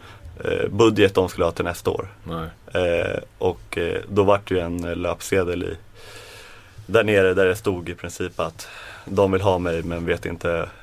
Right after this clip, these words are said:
Speaker 1: om de har råd. Men, eh, sen så här nu i efterhand så tror jag väl kanske mer att det var att de visste inte om de hade råd med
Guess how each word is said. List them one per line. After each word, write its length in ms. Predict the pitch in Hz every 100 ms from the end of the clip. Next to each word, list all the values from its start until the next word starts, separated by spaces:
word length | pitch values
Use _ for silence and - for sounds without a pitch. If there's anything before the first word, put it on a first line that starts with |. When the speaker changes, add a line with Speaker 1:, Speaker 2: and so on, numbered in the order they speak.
| -
Speaker 1:
om 180 | - 95
de 160 | 90 87
har 120 | 92
råd. 380 | 104 101 - 95 - -
Men, 300 | 95 92 92
eh, 100 | 82 - - -
sen 180 | - 101
så 100 | 104
här 80 | 101
nu 160 | 98 95
i 20 |
efterhand 380 | 98 - 101 98
så 100 | 90
tror 220 | - 95
jag 40 |
väl 100 | 90
kanske 300 | 90 92 -
mer 180 | 95 87
att 140 | 87 -
det 80 |
var 160 | 85 85
att 200 | 90 -
de 140 | - 90
visste 220 | 92 -
inte 160 | 87 87
om 80 |
de 100 | 90
hade 200 | 90 87
råd 200 | 90 87
med 300 | 85 85 85